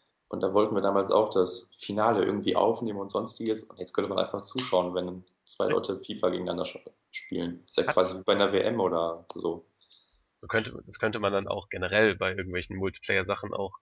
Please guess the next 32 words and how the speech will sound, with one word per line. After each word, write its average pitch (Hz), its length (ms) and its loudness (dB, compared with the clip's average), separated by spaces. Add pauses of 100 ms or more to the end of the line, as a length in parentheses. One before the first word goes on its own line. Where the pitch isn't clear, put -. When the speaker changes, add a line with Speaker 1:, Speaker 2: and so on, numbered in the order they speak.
(800)
Speaker 2:
ähm, 92 440 -4
so 101 180 -8
aufziehen, 113 560 2
dass 95 160 -6
man 95 140 -4
dann 92 340 -4 (140)
sagt, 92 360 2
hier, 95 300 -2 (480)
also 101 200 -2
auch 95 200 0
E-Sport-mäßig, 95 1200 -2 (220)
Speaker 1:
Ja, 101 80 -6
natürlich. 95 420 -2 (160)
Speaker 2:
dass - 120 -20
man 101 140 4
dann 95 120 2
sagt, 95 220 0
hier, 107 260 4
Finale 98 400 4
ist 90 120 -4
dann 110 140 6
und 117 140 0
dann, 110 240 4
jeder 104 200 0
kann 98 200 -2
sich 95 120 -12
dann 101 140 -10
da 95 80 -6
einklinken 107 680 -6
und 95 300 -10
das - 180 -12
dann, 95 220 -12